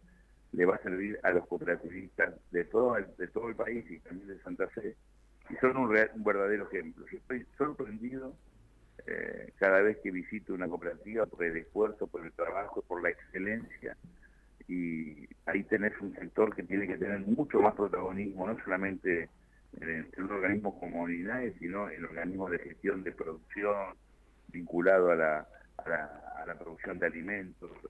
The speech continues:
produ-, eh, al pequeño y mediano productor, eh, también a la salud, también al mundo de seguros, digamos, eh, el sistema bancario. El, el, el, el mundo cooperativo es de una riqueza que tendría que convocar no a mí, que sé poco, sino a alguien que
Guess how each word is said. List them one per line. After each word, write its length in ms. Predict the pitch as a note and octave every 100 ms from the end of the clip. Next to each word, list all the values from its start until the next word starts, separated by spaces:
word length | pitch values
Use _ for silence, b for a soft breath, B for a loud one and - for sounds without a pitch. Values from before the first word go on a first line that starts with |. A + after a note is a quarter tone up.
| -
produ-, 300 | D#2+ E2 D#2+ -
eh, 340 | D2+ C#2 C#2 - D2+
al 80 |
pequeño 340 | D2 - F#2+ F#2
y 40 |
mediano 220 | F2+ F2+
productor, 600 | F2 F2 D#2+ - F#2 F#2 - - B B B _ _
eh, 160 | G#2 - - -
también 300 | - G2 A#2
a 40 | G#2+
la 160 | F2+ -
salud, 320 | D#2+ G#2+ A#2+
también 280 | F2+ G2 F#2+
al 80 |
mundo 260 | F2+ F#2 E2+
de 80 | E2 -
seguros, 460 | D#2 G2 F#2+ E2+
digamos, 320 | F#2+ F#2+ F2+ - b b -
eh, 640 | - - - - - - - -
el 100 | -
sistema 360 | - F2+ F#2+ F2+
bancario. 560 | E2 D#2+ A2 A2 F#2+ - -
El, 160 | F#2 -
el, 100 | F#2+ -
el, 180 | F#2+ F#2 -
el 120 | G2
mundo 280 | D3+ D#3+ -
cooperativo 480 | F#2 F2+ F2 C3 A2+
es 60 |
de 60 | G2
una 180 | G2 F#2
riqueza 640 | G2 G2 - C#3 - D2 - B B - -
que 480 | F2+ E2 D#2+ D2+ - -
tendría 260 | F2+ A2+
que 100 | A#2
convocar 380 | G2+ F#2 - A2
no 220 | G#2 A2+
a 60 | A#2
mí, 280 | B2 B2 B2+
que 80 | F#2+
sé 160 | - G2
poco, 440 | A2+ A#2+ G#2 G#2 -
sino 120 | G2
a 60 | G#2+
alguien 220 | A2 G2+
que 80 | -